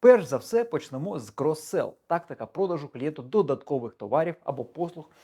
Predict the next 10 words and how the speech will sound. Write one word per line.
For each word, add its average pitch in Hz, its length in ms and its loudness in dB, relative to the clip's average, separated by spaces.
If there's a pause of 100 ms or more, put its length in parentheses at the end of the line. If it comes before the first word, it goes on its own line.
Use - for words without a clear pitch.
(140)
що - 220 0
доповнюють 165 680 0
основний 123 400 -10
продукт. 135 400 -10 (360)
Наприклад, 247 640 -2 (120)
уявимо 156 500 2
ситуацію 185 500 -6
при 175 160 -2
купівлі 151 440 -4
телефону. 240 580 -8